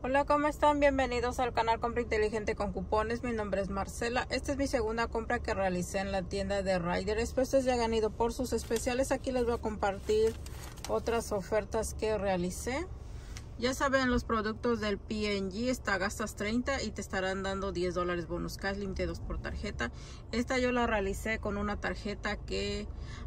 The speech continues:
había yo realizado una sola oferta. Entonces aquí terminé mi segunda compra en esa misma tarjeta. Recuerden que es límite de dos por tarjeta. Aquí agregué los Bounty, están a ocho con noventa y nueve cada uno. Para eso hay cupón digital de cincuenta centavos.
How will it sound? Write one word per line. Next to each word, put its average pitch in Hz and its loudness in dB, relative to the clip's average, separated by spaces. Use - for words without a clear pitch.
había 190 2
yo 196 2
realizado 190 2
una 185 0
sola 180 0
oferta. 214 -2
Entonces 208 -2
aquí 214 -4
terminé 214 4
mi 208 0
segunda 190 2
compra 226 4
en 208 2
esa 202 2
misma 185 2
tarjeta. 208 -2
Recuerden 208 2
que 202 0
es 196 2
límite 190 2
de 180 2
dos 170 -2
por - -8
tarjeta. - -6
Aquí 208 2
agregué 208 4
los 196 2
Bounty, 208 4
están 214 2
a 208 4
ocho 208 -2
con 196 0
noventa 180 0
y 175 0
nueve 220 2
cada 190 2
uno. 220 2
Para 202 2
eso 208 0
hay 226 2
cupón 202 -2
digital 190 0
de 190 2
cincuenta 185 -4
centavos. 226 -2